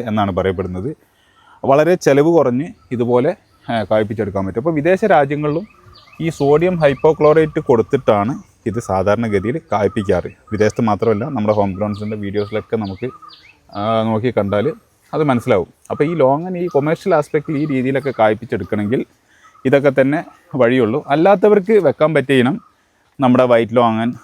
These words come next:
റൂബി ലോങ്ങൻ, ഏ, ഈ പറയുന്ന മറ്റ് ചെറിയ ചെറിയ ഇനങ്ങളൊക്കെ ഉണ്ട്. പക്ഷേ അവരെയൊക്കെ കായപിടുത്തം എന്ന് പറയുന്നത്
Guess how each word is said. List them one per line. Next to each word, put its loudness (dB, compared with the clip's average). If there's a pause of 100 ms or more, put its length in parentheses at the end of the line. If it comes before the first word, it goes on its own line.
റൂബി 4
ലോങ്ങൻ, 2 (420)
ഏ, -6 (100)
ഈ 0
പറയുന്ന 2
മറ്റ് 0 (580)
ചെറിയ 2
ചെറിയ 2
ഇനങ്ങളൊക്കെ 0
ഉണ്ട്. -4 (220)
പക്ഷേ -2
അവരെയൊക്കെ -2 (100)
കായപിടുത്തം 0
എന്ന് 0
പറയുന്നത് 0